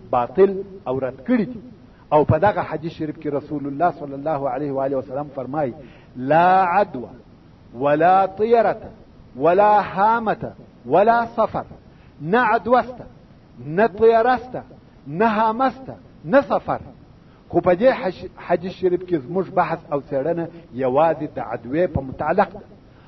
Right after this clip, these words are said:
رسول الله صلی الله علیه و آله وسلم فرمایي چې د ناجوړ څخه و جوړ ته د مرض نقلېده نسته. او د دغه حدیث شریف په آخر کې فرمایي، «وفر من المجذوم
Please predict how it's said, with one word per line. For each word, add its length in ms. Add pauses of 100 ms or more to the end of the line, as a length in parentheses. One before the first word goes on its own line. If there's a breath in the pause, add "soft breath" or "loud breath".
(200 soft breath)
رسول 320
الله 240
صلی 240
الله 360
علیه 240
و 80
آله 180
وسلم 300
فرمایي 440 (480 loud breath)
چې 80
د 100
ناجوړ 540 (100)
څخه 140
و 180
جوړ 400
ته 80
د 120
مرض 420 (260)
نقلېده 540 (160)
نسته. 300 (760 soft breath)
او 120
د 140
دغه 240
حدیث 380
شریف 360
په 80
آخر 240
کې 220
فرمایي، 440 (340 loud breath)
«وفر 760
من 200
المجذوم 800